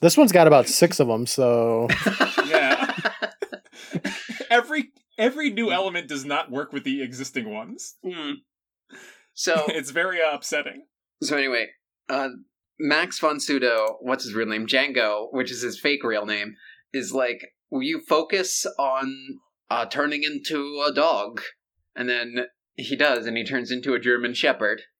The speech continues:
Speaker 2: And
Speaker 3: Yep.
Speaker 2: yeah, and then he, he runs out. He, he runs up to the place where he was sleeping in the church, and he sniffs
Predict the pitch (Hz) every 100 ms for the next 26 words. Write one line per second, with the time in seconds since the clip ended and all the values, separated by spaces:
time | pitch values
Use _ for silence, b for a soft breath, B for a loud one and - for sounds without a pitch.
0 | _ _ _ B B B B B B _
1 | _ _ - 123 127 120 123 110 - _
2 | - 139 123 101 113 120 98 - - -
3 | 117 135 139 131 127 139 - _ _ 139
4 | 170 165 b b - 160 180 214 214 202
5 | - - - 180 165 165 160 - - 139
6 | - 160 165 156 147 - 151 143 135 120
7 | 120 123 139 110 - - - b b 139
8 | 147 131 - - 147 147 - - -